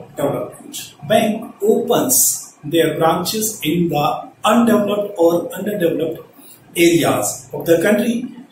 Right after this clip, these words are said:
Through this, they have, um, the development in, in the development of that area also. And last has to consumer. Being consumer, आपकी इनकम बहुत ही कम होती है। And because of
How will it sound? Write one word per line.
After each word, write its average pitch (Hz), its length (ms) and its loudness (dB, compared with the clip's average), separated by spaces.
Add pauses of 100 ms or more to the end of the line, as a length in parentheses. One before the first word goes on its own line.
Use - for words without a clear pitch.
Through 247 260 0
this, - 480 0
they 170 160 -2
have, 180 400 -2 (360)
um, 175 500 2
the 165 100 4
development 175 800 0
in, 170 360 0 (160)
in 196 120 -4
the 180 100 2
development 160 560 2
of 165 140 0
that 165 220 2
area 165 640 2
also. - 540 -4 (400)
And 160 420 0 (160)
last 226 340 0
has 196 320 -6
to 165 180 -4
consumer. - 500 -4 (920)
Being 247 300 2
consumer, 147 480 0 (680)
आपकी 156 280 -2 (100)
इनकम 254 380 -4
बहुत 180 260 4
ही 185 80 -8 (140)
कम 160 140 4
होती 135 320 -4
है। - 140 -16 (480)
And 147 320 0
because 196 420 4
of - 340 -4